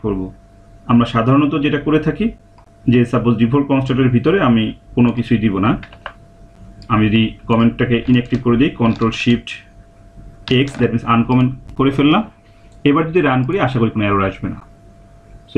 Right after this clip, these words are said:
এখানে আমি যেটা বোঝাতে চাচ্ছি সেটা হচ্ছে যে যদি আমরা প্রোগ্রামে কখনো কোনো constructor use করি, সেটা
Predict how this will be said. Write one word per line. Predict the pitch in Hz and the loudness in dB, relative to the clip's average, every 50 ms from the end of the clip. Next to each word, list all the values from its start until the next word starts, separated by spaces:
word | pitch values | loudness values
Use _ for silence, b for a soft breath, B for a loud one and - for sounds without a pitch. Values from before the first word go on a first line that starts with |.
| 120 131 | 0 0
এখানে | 127 170 175 175 | 0 0 0 0
আমি | 175 165 | 0 0
যেটা | 175 185 160 127 117 | 0 0 0 2 2
বোঝাতে | 120 127 156 196 165 - | 2 2 2 0 -2 -2
চাচ্ছি | 117 - - - - 127 160 - b b b b b b b b b - - | -4 -4 -4 -2 -2 -2 -2 -2 b b b b b b b b b -4 -2
সেটা | 127 139 139 135 | 0 0 2 0
হচ্ছে | 139 139 139 147 131 143 | 0 0 0 0 2 2
যে | 147 139 123 117 123 | 2 0 0 0 2
যদি | 127 135 170 175 165 | 2 4 4 2 2
আমরা | 160 156 156 151 - | 2 0 0 0 0
প্রোগ্রামে | 135 117 127 131 127 131 127 127 127 - - - | -2 0 2 2 2 2 2 0 -2 -4 -4 -4
কখনো | 123 - - 165 165 160 143 143 | -4 0 0 0 0 0 2 2
কোনো | 127 123 120 - | 2 2 2 2
constructor | 120 117 113 - 113 - - 113 101 - 117 | 0 0 0 -2 -6 -4 -2 -4 -2 0 2
use | 120 135 147 139 - - | 4 4 2 2 0 0
করি, | 127 113 120 185 226 - - - - b b b b b b - - - - - - | 2 2 2 0 -2 -6 -12 -20 -20 b b b b b b -20 -20 -20 -20 -18 -4
সেটা | - 127 123 | -2 0 2